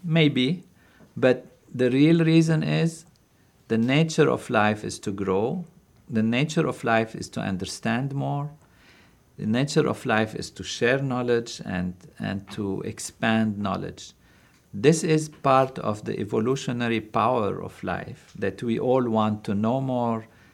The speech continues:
have more love, have more experience, have more understanding. So there is a force as if of evolution,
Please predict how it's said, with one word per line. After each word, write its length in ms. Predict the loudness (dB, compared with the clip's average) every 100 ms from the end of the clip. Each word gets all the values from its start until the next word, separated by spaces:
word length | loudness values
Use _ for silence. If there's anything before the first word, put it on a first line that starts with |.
| _
have 220 | -8 -4
more 280 | 0 0 2
love, 560 | 2 4 4 2 0 -6
have 200 | -6 -6
more 280 | -6 -6
experience, 960 | -8 -12 -12 -4 -2 0 0 -2 -4 -6
have 180 | -8 -6
more 220 | -6 -6
understanding. 960 | -6 -8 -12 -4 -2 0 0 -2 -2 -8 -20 -20 -20 -20 -18
So 160 | 0 2
there 220 | 4 6
is 140 | 4
a 80 | 2
force 580 | -2 -2 2 4 2 -2
as 260 | -4 -2 0
if 260 | 0 -4
of 200 | -8 -6
evolution, 800 | -6 -2 0 0 0 -2 -6 -6